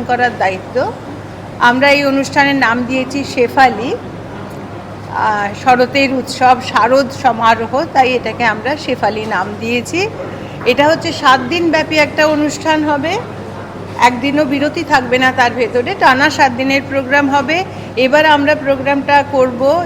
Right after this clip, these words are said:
জিডি বিড়লা সভাঘরেতে। প্রোগ্রামটা হবে হচ্ছে চোদ্দোই সেপ্টেম্বর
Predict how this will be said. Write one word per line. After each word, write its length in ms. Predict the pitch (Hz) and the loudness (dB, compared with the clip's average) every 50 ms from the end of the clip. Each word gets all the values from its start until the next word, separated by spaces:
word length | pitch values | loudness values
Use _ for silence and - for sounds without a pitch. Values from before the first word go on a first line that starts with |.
| 294 240 214 | -4 -4 -2
জিডি 260 | 233 262 269 233 294 294 247 | 0 0 2 2 2 0 2
বিড়লা 300 | 285 277 269 269 269 269 262 285 | 0 0 2 4 2 2 2 2
সভাঘরেতে। 720 | 285 247 247 254 247 247 262 254 240 269 262 - - 330 392 453 - - - - - - - - - - - - - | 2 2 2 2 2 2 2 2 0 -2 -2 -2 0 -2 -2 -2 -4 -10 -12 -12 -12 -12 -14 -14 -14 -14 -10 -2 2
প্রোগ্রামটা 520 | 247 262 254 247 277 311 330 311 349 349 339 302 269 | 2 2 4 4 2 2 2 2 2 2 2 2 2
হবে 240 | 277 269 254 277 294 302 311 | 0 2 2 2 0 0 0
হচ্ছে 260 | 294 - - - 330 339 - - | -2 -4 -4 -6 -6 -6 -4 -2
চোদ্দোই 440 | 311 285 285 247 240 240 302 320 339 320 - | -2 -2 -2 -2 -4 -4 -2 -2 -2 -2 0
সেপ্টেম্বর 560 | 349 285 - - - 302 302 294 269 294 302 | -2 -2 -2 -2 -2 0 0 2 2 2 2